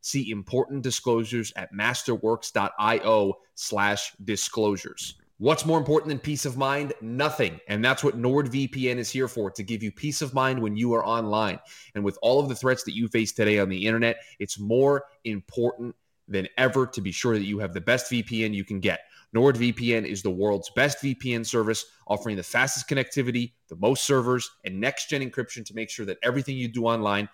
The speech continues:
stays secure. Plus, you can use NordVPN on all of your computers and devices, no matter the operating system. With NordVPN's unlimited bandwidth, you never have to worry about a slow connection either. And plans start at under just four dollars per month. So grab your exclusive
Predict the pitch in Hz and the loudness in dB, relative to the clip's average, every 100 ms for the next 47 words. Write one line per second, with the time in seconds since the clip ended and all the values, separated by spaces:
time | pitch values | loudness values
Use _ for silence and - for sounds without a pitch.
0 | _ - - 113 110 - 104 - 117 95 | _ -8 -2 0 0 -2 -6 -4 0 0
1 | 82 - _ - 139 165 - - - 127 | 0 -10 _ -2 2 2 2 -4 -8 -6
2 | 123 123 120 101 117 127 117 120 120 113 | -4 -2 -2 -2 0 0 -2 -4 -2 -2
3 | 101 85 117 156 165 156 147 139 143 127 | -2 2 4 4 4 0 -2 -4 -2 -2
4 | 120 117 135 139 147 - 120 113 139 156 | -2 0 0 0 -6 -4 -2 2 2 2
5 | 151 143 120 143 151 127 107 98 104 - | 0 -2 -2 -4 0 0 0 -4 -6 -8
6 | 87 _ _ - 107 - 117 120 120 110 | -12 _ _ -8 -6 0 0 0 -4 -6
7 | 113 104 101 95 95 87 101 147 151 147 | -4 -4 -6 -4 -2 -2 0 2 2 -2
8 | - - 98 123 143 147 143 127 120 120 | -6 -10 -2 2 2 2 0 -2 0 2
9 | 107 95 - 117 117 110 104 - 107 104 | 2 0 0 0 0 -2 -8 -8 -8 -2
10 | 104 82 - _ - 92 - 123 139 - | -2 -4 -12 _ -14 -6 0 0 0 2
11 | 123 127 104 - - 101 95 - - - | 2 2 -2 -8 -8 -6 -6 -8 -10 -4
12 | 113 117 - 104 104 101 - _ - 95 | 0 0 0 2 2 0 -4 _ -2 0
13 | 90 92 92 - - _ - 123 135 131 | 0 -2 -4 -4 -16 _ -4 2 2 2
14 | 123 - - 220 - 110 | 0 0 2 2 2 -2